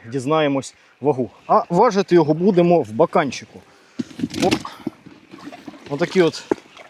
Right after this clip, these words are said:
бакан від Select. Я тут, е, свої вейдерси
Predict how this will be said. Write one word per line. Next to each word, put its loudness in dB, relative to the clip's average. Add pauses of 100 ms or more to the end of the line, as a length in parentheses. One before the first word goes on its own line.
(480)
бакан 0 (220)
від -4
Select. 0 (680)
Я 4
тут, -4 (180)
е, 2 (120)
свої 2
вейдерси -2